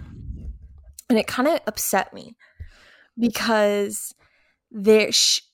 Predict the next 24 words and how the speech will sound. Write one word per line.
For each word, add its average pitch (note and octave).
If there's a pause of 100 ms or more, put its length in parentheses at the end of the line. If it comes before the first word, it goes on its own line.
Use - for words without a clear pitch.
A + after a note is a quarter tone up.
this A3
girl G3+
was G#3
talking G3+
about G3+
how G3+
she G#3 (240)
wants G3+
to, -
like, G3 (440)
sacrifice G3+
the G#3+
next G3+
five G3+
to G3+
ten G#3
years G#3
by, G3
like, G3
living G3
super G3+
minimal, F#3+
super, G#3
like, F#3